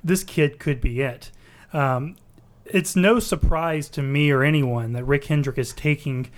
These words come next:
Chase Elliott, moving him out of the twenty-four, letting him embrace his own identity, be the number nine again, and putting William Byron in Jeff Gordon's iconic car number, because he's expected to be that guy. He has won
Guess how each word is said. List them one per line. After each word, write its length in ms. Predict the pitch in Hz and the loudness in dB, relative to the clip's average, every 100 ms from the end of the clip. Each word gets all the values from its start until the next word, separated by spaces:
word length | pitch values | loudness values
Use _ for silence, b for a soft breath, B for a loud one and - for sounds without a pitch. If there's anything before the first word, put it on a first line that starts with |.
| B B B - | B B B -4
Chase 300 | 170 147 151 | 0 0 2
Elliott, 440 | 147 135 123 - | 2 2 -2 -4
moving 440 | 160 165 180 160 | 0 2 2 0
him 160 | 139 147 | 0 2
out 180 | 143 143 | 2 2
of 60 | |
the 60 | 131 | 0
twenty-four, 760 | - 147 131 117 143 127 117 - B B | -2 -2 -2 -2 -2 -2 -6 -10 B B
letting 280 | 156 147 147 | 0 2 2
him 160 | 139 139 | 2 0
embrace 420 | 131 131 143 143 | 0 0 0 -2
his 140 | 139 | 0
own 180 | 139 143 | 2 4
identity, 540 | 143 147 131 120 127 127 | 2 2 0 -2 -4 -4
be 180 | 131 | -2
the 100 | 135 | 0
number 220 | 143 147 147 | 0 0 0
nine 300 | 143 139 131 | -2 -2 -4
again, 440 | 123 123 127 127 B B B B | -6 -8 -8 -10 B B B B
and 120 | 156 127 | -6 -2
putting 320 | 165 151 143 | -2 -2 0
William 380 | 156 156 135 127 | 0 2 0 2
Byron 520 | 151 147 120 117 120 B B 151 | 2 2 0 -6 -8 B B -4
in 160 | 139 | -2
Jeff 280 | 120 147 143 | 2 0 0
Gordon's 380 | - 143 135 131 | 0 2 2 -2
iconic 600 | 151 135 139 151 139 135 | 0 -2 0 0 -2 -4
car 220 | - 151 | 0 0
number, 380 | 135 123 120 123 B B B | 0 -4 -8 -12 B B B
because 200 | - 139 | -4 -2
he's 180 | 143 151 | -4 -4
expected 540 | 143 - 151 147 143 | -6 -2 -2 -2 -6
to 60 | 131 | -8
be 220 | 120 139 | -4 -4
that 220 | 131 131 | -4 -6
guy. 380 | 135 135 123 120 b b b | -2 -2 -4 -10 b b b
He 140 | 165 | -2
has 160 | 143 131 | 0 0
won 500 | 127 135 151 156 | -2 0 2 0